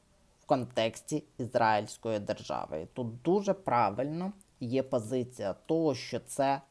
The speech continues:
абсолютно однакові загрози. Загрози для цивілізованого світу.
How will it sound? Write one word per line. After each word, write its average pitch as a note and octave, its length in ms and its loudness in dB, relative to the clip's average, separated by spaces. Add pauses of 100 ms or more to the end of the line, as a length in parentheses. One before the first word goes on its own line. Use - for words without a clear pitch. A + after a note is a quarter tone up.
(120)
абсолютно C#3+ 840 -2
однакові B2 800 -2
загрози. A#2 680 0 (140)
Загрози A#2+ 760 2
для G#2+ 440 0 (360)
цивілізованого G2 920 -4
світу. - 500 -10